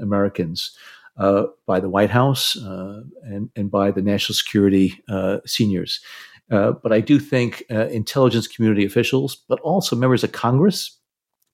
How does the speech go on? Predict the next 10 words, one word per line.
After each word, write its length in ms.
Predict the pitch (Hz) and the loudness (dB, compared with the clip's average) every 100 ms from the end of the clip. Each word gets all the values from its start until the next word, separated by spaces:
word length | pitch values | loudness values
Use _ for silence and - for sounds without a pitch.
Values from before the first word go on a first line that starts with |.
| _ | _
it 140 | 135 127 | 2 2
is 180 | 117 | 2
so, 420 | - - 220 180 156 | 0 0 4 6 4
so 220 | - 120 | 4 0
unfortunate 600 | 110 - 107 - 98 92 - - - - _ - | 2 2 0 2 -2 -2 -12 -20 -20 -20 _ 0
that 340 | 101 98 - | 2 2 -2
intelligence, 1000 | 104 92 - 113 110 101 98 92 - - - | -8 -6 0 2 2 2 0 0 -2 -4 -8
the 100 | 110 | -4
intelligence 540 | 101 - 117 95 92 - | -4 2 2 2 -4 2
work 340 | 98 98 - | 2 2 -6